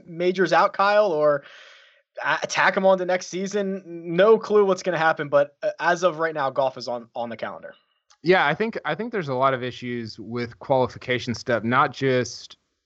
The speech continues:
Speaker 2: the FedEx Cup, but, I mean, people are bringing this up. What, what do you do about the Ryder Cup? What do you do about guys getting into both the twenty twenty Masters and the twenty twenty-one Masters? I,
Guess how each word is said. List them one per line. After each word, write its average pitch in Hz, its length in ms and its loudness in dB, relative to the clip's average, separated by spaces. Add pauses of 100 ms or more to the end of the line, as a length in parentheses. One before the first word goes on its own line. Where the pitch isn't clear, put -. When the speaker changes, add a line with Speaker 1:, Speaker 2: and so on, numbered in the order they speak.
Speaker 2:
the 113 120 -12
FedEx 120 380 -4
Cup, 131 180 0
but, 135 120 0
I 123 60 2
mean, 151 240 0 (340)
people 202 220 0
are 175 60 6
bringing 139 280 0
this 135 180 -6
up. 104 260 -6 (180)
What, 131 160 -6 (340)
what 135 140 -2
do 185 40 0
you 196 60 0
do 185 100 6
about 170 160 4
the 113 80 -4
Ryder 117 320 0
Cup? 107 300 -8
What 123 100 -2
do 131 60 -2
you 135 80 0
do 127 160 4
about 113 260 2
guys 113 460 0
getting 117 280 -4
into 113 380 -4
both 120 300 0
the 117 80 -6
twenty 120 640 0
twenty 123 480 0
Masters 107 600 0
and 120 300 0
the 110 60 0
twenty 117 280 -2
twenty-one 110 540 0
Masters? 95 600 -4
I, - 160 0